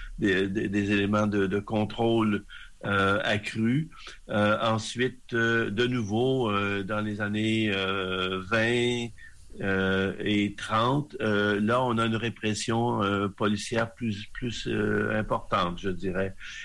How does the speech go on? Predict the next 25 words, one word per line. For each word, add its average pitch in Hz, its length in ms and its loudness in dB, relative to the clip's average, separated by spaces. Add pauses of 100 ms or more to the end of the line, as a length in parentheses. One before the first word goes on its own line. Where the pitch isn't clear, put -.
Et 113 80 2
en 110 100 4
même 127 320 2
temps, 139 300 2 (580)
euh, 110 300 2 (180)
euh, 117 360 2
Saint-Martin 147 580 0
s-, 151 340 -2
décroche 147 600 -2
un 131 160 2
peu 156 220 0
de 123 120 2
l'événement 131 680 0
du 117 120 -14
premier 113 400 0
mai 139 300 0 (420)
pour 135 400 2
mettre 131 360 0
en 113 120 0
place 123 380 -2
l'université 107 480 -4
ouvrière, 107 800 2
organiser 101 560 -2
des 101 160 -4
conférences. 98 720 -4